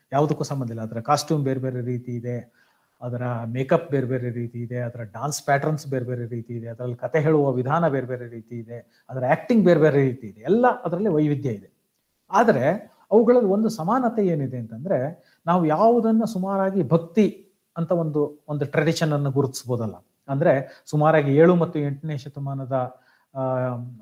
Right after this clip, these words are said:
ಆಳ್ವಾರುಗಳು ಮತ್ತೆ ನಯನಾರುಗಳಿಂದ ಪ್ರಾರಂಭವಾದ ಒಂದು ಪರಂಪರೆ ಕರ್ನಾಟಕಕ್ಕೆ ಬಂದು, ಕರ್ನಾಟಕದಿಂದ ಅದು ಮಹಾರಾಷ್ಟ್ರಕ್ಕೆ ಹೋಗಿ, ಮಹಾರಾಷ್ಟ್ರದಿಂದ ಉತ್ತರ ಭಾರತಕ್ಕೆ ಹೋಗಿ, ಉತ್ತರ ಭಾರತದಾದ್ಯಂತ ಹಬ್ಬಿದ ಒಂದು ವಿಶಾಲವಾದ ಒಂದು, ಆ, ಯಾವುದನ್ನ ಭಕ್ತಿ ಪರಂಪರೆ ಅಂತ ಇಲ್ಲಿ ತನಕ ಕರೆಯಲಿ-,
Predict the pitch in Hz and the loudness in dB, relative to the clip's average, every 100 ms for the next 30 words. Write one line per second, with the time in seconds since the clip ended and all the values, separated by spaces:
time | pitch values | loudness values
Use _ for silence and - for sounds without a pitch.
0 | 113 127 165 170 165 156 160 156 - 143 | -10 -2 4 4 4 4 2 0 -4 -6
1 | 139 151 151 151 147 147 143 131 - - | -4 0 0 2 2 2 0 -2 -4 -4
2 | 139 160 147 147 160 160 147 135 127 131 | -2 0 2 4 4 4 0 -6 -6 -6
3 | 135 127 143 175 135 131 143 143 139 127 | -6 -6 -4 -4 -6 -6 -6 -6 -10 -10
4 | 131 135 160 170 139 143 139 143 131 135 | -14 -12 -12 -10 -8 -6 -8 -10 -14 -12
5 | 135 131 117 135 147 - 139 131 127 175 | -12 -12 -6 0 0 -2 -12 -8 -6 -6
6 | 131 139 139 143 135 139 175 220 _ _ | -6 -6 -6 -10 -16 -6 -6 -6 _ _
7 | _ _ _ 127 139 214 175 160 165 143 | _ _ _ -12 0 4 6 4 2 -2
8 | 139 139 190 147 208 165 170 170 156 160 | -6 -2 -2 2 2 2 2 2 0 0
9 | 151 208 220 156 165 170 160 147 139 131 | 0 -2 0 -2 0 2 2 2 -2 -4
10 | - _ _ 147 202 214 233 220 190 165 | -6 _ _ -6 0 4 6 6 6 6
11 | 127 - - _ _ _ - 156 143 139 | 2 0 -16 _ _ _ -16 -12 -8 -6
12 | 127 120 - 135 120 117 110 _ _ _ | -6 -10 -16 -18 -16 -16 -20 _ _ _
13 | 139 151 156 147 120 143 - 175 147 147 | -4 -2 -2 -4 -6 -8 -6 -4 -2 -4
14 | 147 147 139 135 135 131 131 127 123 131 | -2 -4 -4 -6 -6 -8 -8 -6 -4 -4
15 | 123 123 | -6 -10